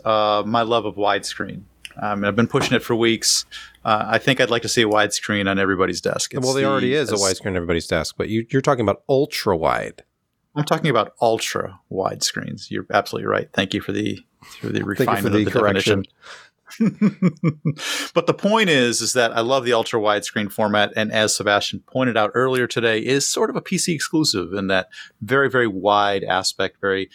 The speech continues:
Speaker 1: very wide screens, and, and the curved nature of it and all that.
Speaker 2: Which is
Speaker 1: And,
Speaker 2: odd because
Speaker 1: um,
Speaker 2: it's so
Speaker 1: this
Speaker 2: cinematic.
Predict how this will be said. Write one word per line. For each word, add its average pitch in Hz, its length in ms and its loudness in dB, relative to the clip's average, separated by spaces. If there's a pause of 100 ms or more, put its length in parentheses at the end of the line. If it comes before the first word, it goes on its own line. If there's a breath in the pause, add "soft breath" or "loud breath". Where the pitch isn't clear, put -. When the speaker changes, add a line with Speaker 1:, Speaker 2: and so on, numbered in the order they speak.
(260 loud breath)
Speaker 1:
very 117 100 0
wide 98 380 2
screens, 95 560 -2
and, 98 380 -6
and 101 120 -2
the 98 60 -2
curved 101 600 0
nature 95 380 2
of 90 100 2
it 87 100 0
and 87 120 -4
all 90 160 0
that. 90 220 2 (300 loud breath)
Speaker 2:
Which 160 200 0
is 196 80 2
Speaker 1:
And, - 80 0
Speaker 2:
odd 226 180 0
because 117 200 0
Speaker 1:
um, 165 60 2
Speaker 2:
it's 156 120 0
so 180 120 2
Speaker 1:
this - 180 -4
Speaker 2:
cinematic. 135 760 0